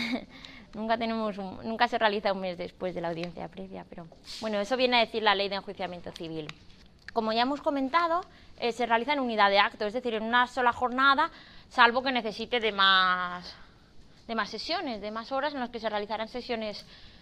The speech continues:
eh, continuas, ¿de acuerdo? ¿Qué ocurre en el juicio? Bien, eh, en primer lugar, una vez que se abre,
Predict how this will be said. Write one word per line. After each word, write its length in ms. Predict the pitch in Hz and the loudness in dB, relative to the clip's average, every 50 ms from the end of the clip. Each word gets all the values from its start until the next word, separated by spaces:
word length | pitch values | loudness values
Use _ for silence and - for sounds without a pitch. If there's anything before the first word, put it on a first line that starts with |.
| - - - - - | -20 -20 -20 -10 -2
eh, 420 | - 220 220 214 208 202 196 196 - | 0 2 4 6 6 4 4 2 2
continuas, 600 | 208 202 202 190 202 196 190 190 180 180 180 - | -2 -2 -2 -2 -4 -4 -4 -4 -6 -8 -10 -10
¿de 80 | 214 196 | -12 -12
acuerdo? 440 | 190 - 202 202 208 220 285 392 392 285 - - - - - - - - - - - - - - - - - 311 | -12 -10 -12 -12 -10 -10 -10 -8 -8 -10 -12 -14 -18 -20 -20 -20 -20 -20 -20 -20 -20 -16 -14 -14 -14 0 4 6
¿Qué 60 | 330 | 6
ocurre 240 | 330 349 349 349 330 | 6 6 6 4 6
en 80 | 320 | 6
el 80 | 311 302 | 4 2
juicio? 560 | - - 339 349 330 - - 247 220 202 190 190 196 196 196 202 233 - | 2 0 -2 -2 -2 -2 -2 0 2 2 2 2 -2 -8 -14 -16 -16 -10
Bien, 400 | 233 233 277 277 254 220 220 - | -2 2 4 6 6 4 2 0
eh, 260 | - 220 220 214 208 | -2 0 0 0 0
en 100 | 208 202 | -2 -4
primer 240 | 196 220 214 220 226 | -6 -6 -4 -2 -2
lugar, 260 | 240 247 262 320 403 | 0 2 2 2 2
una 140 | 370 262 226 | 2 0 0
vez 160 | 220 220 - | 0 -2 -2
que 100 | - 240 | -4 -8
se 320 | 214 - - 233 220 214 226 | -8 -6 -6 -6 -4 -2 -2
abre, 320 | 226 247 247 247 254 294 | -2 -2 -2 -4 -6 -8